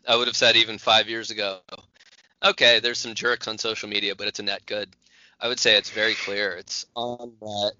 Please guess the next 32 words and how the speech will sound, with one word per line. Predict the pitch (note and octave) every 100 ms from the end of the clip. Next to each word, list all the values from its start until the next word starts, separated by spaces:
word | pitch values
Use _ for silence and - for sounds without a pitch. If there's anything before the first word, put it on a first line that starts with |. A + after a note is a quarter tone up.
| _ A2+
a | A2
very | G#2+ G#2+ G#2+ G2 _
bad | F#2+ G#2 -
force. | - G2 F2 - - _ - - - -
And | C3
it's | -
like | C3 B2+
when | C3
you, | C#3+ B2 A#2 A#2 _ _ _ _
I'm | C3
sure | C3 D#3+
you | C#3
get | C3+
the | A2
same | - G#2+
feeling | - A#2 A#2+ G#2+
as | G2
I | G#2 G2+ G#2+ A#2
do, | A2 G#2 G2+ F#2+ _ _ - _ _
you | D#3+
know, | E3+
when | D#3+
you | D3+
walk | B2+ C#3+ E3
around | C3 A2+ A#2 G#2+
just | - A2 - -
the | G#2+
streets | - B2 A#2 - -
of | -
a | A2
normal | A2 B2 A2
place, | A#2 A2+ G2 - -